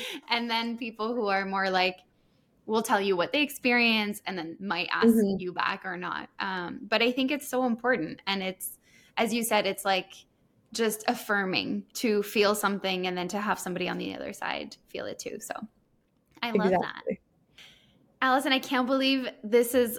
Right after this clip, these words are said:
Speaker 1: almost, we're almost at time. It's been such a beautiful conversation. Uh, we end every conversation with a rapid fire.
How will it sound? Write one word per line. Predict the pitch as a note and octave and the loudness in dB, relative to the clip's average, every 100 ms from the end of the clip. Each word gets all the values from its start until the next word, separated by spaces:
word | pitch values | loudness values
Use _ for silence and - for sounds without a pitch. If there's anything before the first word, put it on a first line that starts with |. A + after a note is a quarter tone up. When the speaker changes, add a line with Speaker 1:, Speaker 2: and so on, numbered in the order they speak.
| - | 0
Speaker 1:
almost, | A#3 A3+ A#3 A3+ | 2 2 0 -2
we're | A3 A3+ | 0 0
almost | A3+ A3+ A#3 | 2 0 0
at | A#3+ A3 | -2 -2
time. | A#3+ G3+ A3+ - | 0 2 2 0
It's | A3+ | -2
been | A#3+ A#3+ | -2 -4
such | - - - D4+ D4+ D4+ | -6 -8 0 4 4 2
a | C4 | -2
beautiful | A3+ B3+ A#3+ B3 | 2 2 2 0
conversation. | B3 A3+ A3+ A3+ F3+ - A3 C#4 E4+ - | 0 0 0 -4 -4 -4 -4 -4 -4 -4
Uh, | A3+ A3 | -2 -2
we | B3+ - | -4 -6
end | B3 C#4 | -4 -2
every | E4+ D#4+ | -2 -2
conversation | E4 D#4 C4 C#4 C4 A3 A3 B3 | -4 -4 -4 -4 -2 -2 0 -2
with | A#3 A#3 | 0 -2
a | G#3+ | 0
rapid | F#3 F#3 B3 - | 0 0 -2 -2
fire. | F#3+ E3 F3+ A#3+ | -2 0 0 0